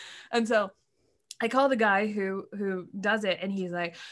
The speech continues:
"People need ventilation, and they have to have this stuff and everything." I was like, "I asked you for that." "I am aware that this is, we need to do this." I was like, "But what did you do to the system? 'Cause it's not like this." And,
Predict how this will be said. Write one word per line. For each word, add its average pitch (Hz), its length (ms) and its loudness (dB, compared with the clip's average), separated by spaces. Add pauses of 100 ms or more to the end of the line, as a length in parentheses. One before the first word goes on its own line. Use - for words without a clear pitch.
(180)
"People 226 300 0
need 175 280 -4
ventilation, 190 720 2
and 175 120 -6
they 170 100 -6
have 170 240 -4
to 170 80 -16
have 262 340 -2
this 233 180 0
stuff 185 260 -6
and 190 120 -4
everything." 220 400 -2
I 247 80 4
was 262 100 4
like, 254 220 -4
"I 359 220 -4 (100)
asked - 440 -6
you 233 380 -2
for 359 340 0
that." 233 260 2 (480)
"I 311 100 -4 (140)
am 311 60 4
aware 240 560 0 (320)
that 233 160 0
this 277 180 -2
is, 254 140 -4
we 233 200 0
need 277 200 4
to 247 80 0
do 285 120 2
this." 190 240 0
I 233 40 0
was 240 100 2
like, 208 160 0
"But 233 160 0
what 330 240 2
did 359 200 0
you 330 140 6
do 277 220 4
to 262 140 0
the 233 140 2
system? 233 480 -4
'Cause 208 200 -4
it's 214 220 -4
not 247 180 2 (120)
like 208 180 -4
this." 247 140 0 (540)
And, 226 160 -2